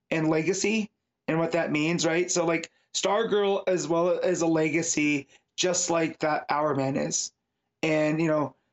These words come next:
so she feels a kinship with him with that, not just 'cause they're on the J S A together, is that what they represent and that she wants to help out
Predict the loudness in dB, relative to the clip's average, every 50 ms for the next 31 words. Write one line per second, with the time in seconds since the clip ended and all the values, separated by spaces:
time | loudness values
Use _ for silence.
0 | _ _ _ -20 -14 -6 -2 0 0 2 2 0 0 -2 0 0 0 0 0 0
1 | 0 0 -2 0 0 -2 0 0 0 0 0 -2 -2 -2 0 0 0 0 0 -2
2 | -2 -2 -2 -2 -2 -4 -2 -2 -2 0 0 0 -2 -2 -2 0 -2 -2 -2 -2
3 | -2 -2 0 0 0 0 2 0 -2 -2 -4 -8 _ _ _ _ _ _ _ -2
4 | 0 0 2 2 2 2 0 2 2 2 2 2 2 0 0 0 0 0 2 0
5 | 0 0 0 -2 -4 -4 _ -2 0 2 2 0 0 0 0 0 2 2 2 0
6 | -2 -2 -2 -2 0 0 -2 -2 -2 -2 -2 0 0 0 0 -2 -2 -6